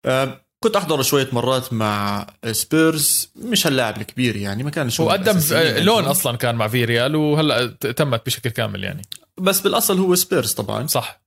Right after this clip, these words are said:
Speaker 1: آم، لعب معهم فترة، كان منيح، ماشي حاله، بس ما عمره كان القائد ولا عمره كان هو ال-،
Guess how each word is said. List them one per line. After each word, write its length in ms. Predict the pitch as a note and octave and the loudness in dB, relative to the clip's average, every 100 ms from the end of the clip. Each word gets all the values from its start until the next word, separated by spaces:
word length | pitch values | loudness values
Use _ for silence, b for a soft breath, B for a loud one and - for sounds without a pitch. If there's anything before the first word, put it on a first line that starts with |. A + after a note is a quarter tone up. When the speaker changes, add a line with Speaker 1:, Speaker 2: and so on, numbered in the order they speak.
| - | -4
Speaker 1:
آم، 560 | C3 B2+ C3+ B2+ C3+ D3+ | 2 4 4 2 2 2
لعب 200 | A3+ G#3 | 2 4
معهم 300 | F#3 D#3+ D3+ | 2 2 0
فترة، 520 | - B2+ A2+ C3 D3 _ - | -2 -2 0 -2 -4 _ -2
كان 300 | F3 C#3+ C3+ | 0 0 -2
منيح، 340 | B2+ B2+ B2+ | -2 -2 -2
ماشي 280 | D3 B2+ B2 | -2 -2 -2
حاله، 300 | A#2 A2+ B2+ | -2 -2 -2
بس 200 | D3+ F3 | -2 2
ما 80 | E3+ | 2
عمره 220 | D3 C#3+ | 2 0
كان 240 | C#3+ C#3 | 0 0
القائد 500 | B2+ - C3 B2 A#2 | -2 0 0 0 0
ولا 140 | B2 A#2 | 0 0
عمره 220 | A2+ A2 | 0 -2
كان 200 | A#2+ A2+ | -2 -2
هو 160 | A2 | -2
ال-، 220 | A2 G#2+ | -2 -4